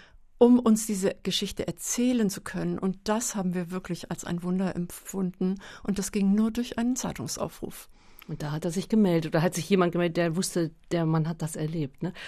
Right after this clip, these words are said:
Speaker 2: Und so gehen wir durch das ganze Jahrhundert. Und ich habe mich dann gefragt, bleibt Save the Children eigentlich mit den Leuten auch tatsächlich, ja, nicht mit jedem, das geht ja gar nicht, in Kontakt, aber Sie haben eben von einem Archiv gesprochen. Also es werden doch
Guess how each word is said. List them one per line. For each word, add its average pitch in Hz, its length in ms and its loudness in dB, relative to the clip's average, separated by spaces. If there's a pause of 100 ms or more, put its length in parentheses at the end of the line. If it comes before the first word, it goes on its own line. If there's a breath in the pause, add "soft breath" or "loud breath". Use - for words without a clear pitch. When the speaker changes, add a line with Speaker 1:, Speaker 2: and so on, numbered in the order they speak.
(120 loud breath)
Speaker 2:
Und 165 80 4
so 175 140 2
gehen 233 260 6
wir 226 120 4
durch 196 160 2
das - 180 -4
ganze 208 300 4
Jahrhundert. 196 580 4
Und 214 220 2 (400 loud breath)
ich 160 140 -4
habe 214 100 0
mich 233 100 2
dann 196 160 0
gefragt, 190 400 -2
bleibt 175 360 2
Save 226 260 0
the - 160 -12
Children 220 340 2
eigentlich 180 300 -2
mit 180 180 -2
den 196 160 4
Leuten 196 420 2
auch 175 140 -4
tatsächlich, 196 640 -2 (320 soft breath)
ja, 151 120 0
nicht 156 240 2
mit 175 160 2
jedem, 156 240 6
das - 160 -4
geht 190 180 2
ja 175 80 2
gar 151 200 0
nicht, 156 120 0
in 170 100 -2
Kontakt, 185 460 -2
aber 160 140 0
Sie 156 160 2
haben 202 200 2 (200)
eben 190 160 6
von 208 100 4
einem 196 140 2
Archiv - 380 -4
gesprochen. - 600 -2
Also 175 200 -4
es - 320 -6
werden 220 440 4
doch - 300 -6